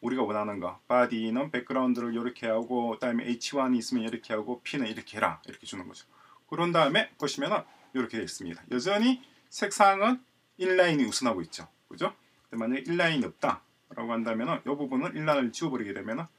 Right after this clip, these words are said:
그러면은 이제 얘가, 그죠? 그,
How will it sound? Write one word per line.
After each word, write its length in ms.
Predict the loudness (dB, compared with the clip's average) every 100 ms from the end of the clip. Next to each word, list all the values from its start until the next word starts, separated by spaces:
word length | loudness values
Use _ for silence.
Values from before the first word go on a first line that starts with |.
| -20 _ _
그러면은 640 | -4 2 4 6 4 2 -2
이제 260 | -4 -2
얘가, 360 | -2 -2 -4 -8 _ _ _ _ _ _ _ _ _ _ _
그죠? 240 | -16 -14 -14 _ -6
그, 160 | -6